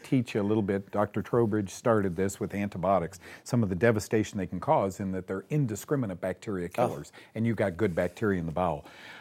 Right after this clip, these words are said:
Speaker 1: Um, one thing we haven't touched on, and I wanna close with this thought before we say goodnight or good morning or whenever you're watching this. The fungus is called penicillium.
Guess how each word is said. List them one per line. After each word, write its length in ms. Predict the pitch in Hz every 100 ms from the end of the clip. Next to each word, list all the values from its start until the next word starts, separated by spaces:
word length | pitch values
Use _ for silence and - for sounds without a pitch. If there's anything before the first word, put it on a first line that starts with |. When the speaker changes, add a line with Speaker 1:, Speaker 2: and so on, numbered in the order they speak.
| -
Speaker 1:
Um, 340 | 104 98 95 - -
one 440 | 98 107 135 135
thing 240 | 135 123
we 120 | 110 98
haven't 340 | 120 123 113
touched 360 | - 110 - 104
on, 220 | 98 98
and 100 | 90
I 60 |
wanna 240 | 90 95 123
close 540 | - 147 120 98 87
with 140 | 98 -
this 240 | 101 -
thought 460 | - 117 76 82 - _ _ _
before 280 | 98 - 101
we 120 | 90
say 220 | - 90
goodnight 440 | 80 85 127 - - _ -
or 200 | 82 80
good 200 | 78 82
morning 280 | 113 92 -
or 120 | 76
whenever 340 | 73 90 90 87
you're 100 | 85
watching 380 | 101 98 - 69
this. 160 | - - - - - - - - - _ _ _ -
The 100 | 98
fungus 880 | - 147 180 170 104 73 - - - _ -
is 160 | 101 -
called 340 | - 104 85
penicillium. 760 | - 117 95 - 139 98 67